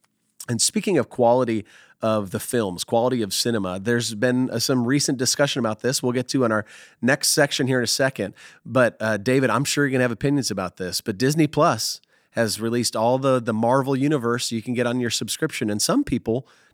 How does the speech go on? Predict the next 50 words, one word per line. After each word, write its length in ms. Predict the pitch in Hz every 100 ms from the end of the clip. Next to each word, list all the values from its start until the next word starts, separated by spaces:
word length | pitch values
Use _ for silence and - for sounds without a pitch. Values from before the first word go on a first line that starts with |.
| -
don't 160 | 139
really 160 | 175 165
think 160 | 175
the 80 | 151
Marvel 340 | 139 143 143 139
universe 420 | 131 127 131 -
is 120 | 113
that 200 | 123 113
great. 280 | - 98 -
Let's 140 | -
talk 180 | - 175
about 160 | 170 156
it 20 |
here 120 | 156
in 20 |
a 40 | 139
second. 280 | 156 139
But 100 | 127
first, 380 | - - 180 - - - -
let 100 | 143
me 60 |
talk 200 | 151 160
to 40 | 156
you 20 | 143
about 100 | 117
Lifeway 420 | 120 127 127 113
Groups. 460 | 101 101 - - - _ _ _ _ _
So 140 | - 151
let's 160 | 170
stop 340 | - 190 180 -
for 180 | - 135
just 220 | 175 202
a 40 |
second. 380 | 196 151 143 123
Let 100 | 147
me 80 | 170
tell 200 | - 127
you 80 | 104
about 220 | 80 -
this. 260 | - - - _ _ -
Many 280 | 135 185 208
of 60 |
us 120 | 180 -
talk 220 | 147 135
about 160 | 120
the 60 | 110
question, 460 | - 107 - 110 101 - _ _
"Who 240 | - 139 123
am 160 | 98
I?" 160 | 82